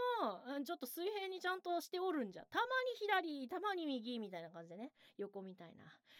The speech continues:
感じで <laughs> なる作品だなというふうに思っておりますが、が、が、ここで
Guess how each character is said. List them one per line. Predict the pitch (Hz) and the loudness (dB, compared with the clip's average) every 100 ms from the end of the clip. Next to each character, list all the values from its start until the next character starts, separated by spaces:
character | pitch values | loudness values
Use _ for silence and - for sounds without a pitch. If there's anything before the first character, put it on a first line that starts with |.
| - | -14
感 | - 202 | -8 -6
じ | 196 | -4
で | 196 | -2
<laughs> | - 240 202 - 269 | 6 6 6 -2 0
な | 254 | 0
る | 240 | 2
作 | 202 277 | 0 0
品 | 262 | 0
だ | 277 | 2
な | 349 381 | 0 0
と | 208 | -2
い | 175 | -4
う | |
ふ | 170 | -6
う | 160 | -10
に | 143 - - _ | -12 -14 -20 _
思 | 202 | -6
っ | 208 | -2
て | |
お | 185 | -2
り | 185 | -4
ま | 190 | -6
す | 180 156 | -6 8
が、 | 330 370 262 147 - - - 226 | 10 12 10 2 -8 -20 -16 0
が、 | 277 330 269 180 - _ - _ | 4 4 2 -2 -8 _ -20 _
が、 | 220 254 294 233 165 - _ - | -2 0 0 -2 -6 -16 _ -18
こ | - | -10
こ | 269 | -4
で | 285 277 180 | -2 -2 -4